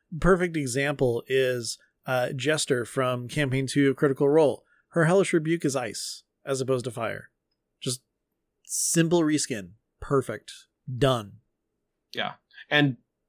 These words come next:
Speaker 2: the race, even. She was a blue tiefling.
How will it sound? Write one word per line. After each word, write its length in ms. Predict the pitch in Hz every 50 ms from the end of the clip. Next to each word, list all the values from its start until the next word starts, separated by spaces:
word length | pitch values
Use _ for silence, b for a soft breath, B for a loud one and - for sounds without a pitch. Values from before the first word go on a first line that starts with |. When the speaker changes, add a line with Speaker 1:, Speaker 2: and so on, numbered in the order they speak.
| _ _ _ _ _ _ _ _ _ _ _ _ _ _
Speaker 2:
the 80 | - 143
race, 500 | 143 202 226 208 131 - - - - - -
even. 280 | 135 120 113 107 - -
She 160 | - - - 160
was 160 | 156 135 147
a 240 | 139 131 120 - - _
blue 220 | - 139 175 208 196
tiefling. 480 | - 180 165 135 - 120 101 95 90